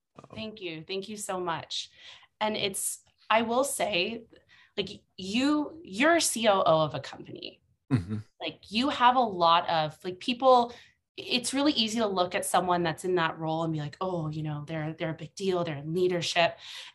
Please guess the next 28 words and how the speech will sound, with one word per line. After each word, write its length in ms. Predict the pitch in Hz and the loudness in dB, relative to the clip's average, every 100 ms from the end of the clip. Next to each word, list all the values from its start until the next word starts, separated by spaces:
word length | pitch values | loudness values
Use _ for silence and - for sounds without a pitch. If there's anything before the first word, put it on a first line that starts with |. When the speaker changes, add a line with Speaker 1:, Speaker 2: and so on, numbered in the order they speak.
| 180 | 2
Speaker 2:
And 260 | 175 170 - - _ _ _ - | 4 2 -2 -12 _ _ _ 2
and 120 | 247 | 4
also 420 | - 247 262 330 311 - | 8 8 10 8 8 6
on 200 | - 214 | 4 4
the 100 | 277 | 4
vendor 340 | 311 170 190 208 | 2 0 0 -4
side 380 | - 226 233 233 | 0 0 0 -6
too, 260 | - 180 | -4 -2
like, 340 | 226 185 165 - | 0 -2 -2 -12
coming, 540 | - 190 196 208 208 196 | -4 0 2 0 -2 -2
coming 260 | 202 196 | 0 2
into 200 | 196 185 | 2 0
this 240 | 185 185 - | -2 -4 0
role, 160 | 170 | 4
I've 180 | 180 175 | 4 4
only 180 | 180 190 | 2 0
been 120 | 175 | 2
on 160 | 175 180 | 4 2
it 100 | - | -2
for, 140 | - | -6
in 120 | 185 | -4
it 120 | 185 180 | -2 -2
for 140 | 190 | -2
a 60 | 190 | -2
year. 440 | 160 175 233 254 - - - - | 0 0 -2 -4 -10 -20 -14 0
Um, 340 | 190 185 175 - _ _ _ _ - | 4 4 0 -6 _ _ _ _ -6
it's 340 | 226 - - | -4 -4 -8
really 600 | 180 214 233 269 302 320 | -8 -4 0 2 2 0